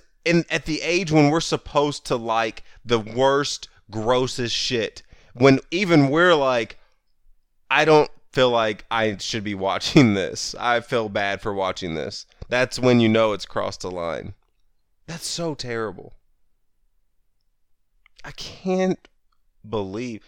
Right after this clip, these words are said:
And that, that was a Bruce Pr-, and that was, that segment has been covered on so many podcasts, but that was a Vince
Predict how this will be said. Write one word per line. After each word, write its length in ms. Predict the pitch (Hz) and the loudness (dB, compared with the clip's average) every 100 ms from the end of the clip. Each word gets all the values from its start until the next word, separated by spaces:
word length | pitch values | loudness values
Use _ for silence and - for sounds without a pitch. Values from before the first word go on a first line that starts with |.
| _ | _
And 120 | 131 | 2
that, 200 | 180 196 | 2 2
that 140 | 165 185 | -2 -2
was 120 | 156 | -2
a 80 | 123 | -4
Bruce 260 | 135 147 | -4 -6
Pr-, 160 | - - - - 131 | -8 -18 -18 -16 0
and 220 | 143 147 | 4 4
that 340 | 170 208 - | 2 -2 -10
was, 600 | 135 147 143 135 127 - - | -8 -2 0 0 -2 -8 -14
that 400 | 113 131 147 151 _ _ - | -6 -2 -2 -4 _ _ -14
segment 680 | - 135 101 92 67 - - _ _ _ _ - | -4 -2 0 -2 -4 -12 -20 _ _ _ _ -14
has 140 | 110 | -10
been 180 | 98 107 | 0 0
covered 360 | - 123 113 113 | 0 -2 0 0
on 180 | 107 98 | 0 0
so 220 | - 135 | 0 0
many 200 | 123 110 | 0 -2
podcasts, 680 | 113 104 95 104 87 92 - _ _ _ | -4 -4 -6 -10 -12 -14 -18 _ _ _
but 160 | 120 139 | -4 -2
that 260 | 151 170 | 0 0
was 180 | 160 120 | -2 0
a 100 | 101 | -2
Vince 800 | 87 90 117 143 - - - - | -4 0 2 2 0 -10 -10 -14